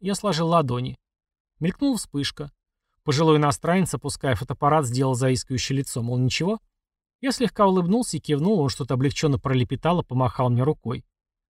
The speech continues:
Я спустился от главного храма по боковой лестнице. Уже стемнело, людей не было видно. Но стоило мне направиться к кварталу кинотеатров, как рядом возник человек и зашагал со мной. «Гуляете?» — с хрипотцой спросил он.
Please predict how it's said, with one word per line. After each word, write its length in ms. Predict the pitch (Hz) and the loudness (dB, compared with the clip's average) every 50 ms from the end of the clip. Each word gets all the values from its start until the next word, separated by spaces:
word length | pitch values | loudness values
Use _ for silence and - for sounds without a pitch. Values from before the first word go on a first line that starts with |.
| _ _ _ _ _ | _ _ _ _ _
Я 140 | - 143 147 | -2 0 0
спустился 560 | - - - 143 123 - - 175 160 - 160 | 0 0 -2 -4 -4 -2 -2 -2 0 0 -2
от 80 | 143 135 | -2 0
главного 380 | 127 143 143 135 131 135 131 | 4 4 4 4 4 2 0
храма 320 | - - 151 156 170 165 - | 0 0 2 2 4 2 2
по 100 | - 127 | 0 -2
боковой 400 | 123 131 - 135 127 123 120 123 | -2 0 0 2 2 2 2 2
лестнице. 560 | 127 123 113 - - - 123 - - 139 139 - _ _ _ _ _ _ _ _ _ _ _ _ _ _ _ _ - | 0 0 -2 -4 -8 -8 -8 -8 -8 -10 -12 -16 _ _ _ _ _ _ _ _ _ _ _ _ _ _ _ _ -4
Уже 200 | 175 208 285 254 | 0 2 2 0
стемнело, 520 | - - 254 202 180 170 175 165 160 156 | 0 0 2 2 4 4 4 4 4 4
людей 280 | 151 156 160 190 247 233 | 4 4 2 2 4 4
не 140 | 202 185 | 4 4
было 200 | 180 170 170 160 | 4 2 2 2
видно. 400 | 131 110 113 107 113 123 131 - - _ _ _ _ _ _ _ _ _ _ _ _ | 2 2 0 -2 -2 -4 -6 -10 -12 _ _ _ _ _ _ _ _ _ _ _ _
Но 120 | - 143 156 | -2 0 0
стоило 320 | - - - 170 156 151 | 0 0 2 2 4 4
мне 140 | 147 147 143 | 4 4 4
направиться 500 | 147 143 - - 156 147 139 - - 120 | 2 2 0 2 2 2 2 0 -4 -8
к 40 | - | -6
кварталу 480 | - 143 139 - - 147 143 135 123 | -2 -2 -2 -2 0 0 0 0 0
кинотеатров, 580 | - 147 135 127 - 156 156 175 - - 127 - | 2 0 0 2 2 2 2 2 2 0 -4 -4
как 180 | - 127 - | -4 -2 -2
рядом 260 | 147 147 143 135 139 135 | 0 0 0 0 2 2
возник 280 | 139 135 - 156 147 - | 2 2 2 0 -2 -2
человек 440 | - - 139 131 131 147 160 - | -2 -2 0 2 2 0 0 -2
и 40 | 139 | -2
зашагал 420 | 123 127 120 - 139 127 120 117 120 | -2 -2 -2 -2 -2 -2 -2 -2 -2
со 180 | - - 147 | -2 -2 0
мной. 260 | 143 131 117 120 - - _ _ _ _ _ _ _ _ _ _ _ _ _ _ | 0 0 -2 -2 -6 -12 _ _ _ _ _ _ _ _ _ _ _ _ _ _
«Гуляете?» — 640 | 135 123 135 131 127 127 143 180 196 - 233 220 - _ _ | -2 2 4 4 6 6 4 2 0 -2 -6 -8 -10 _ _
с 100 | - - | -14 -6
хрипотцой 480 | - 139 131 - 139 127 - - 135 123 | -4 -4 -2 -2 -2 -4 -2 -4 -4 -4
спросил 460 | - - 135 131 107 - - 127 120 | -4 -6 -6 -6 -4 -4 -4 -4 -4
он. 160 | 117 120 120 | -6 -6 -10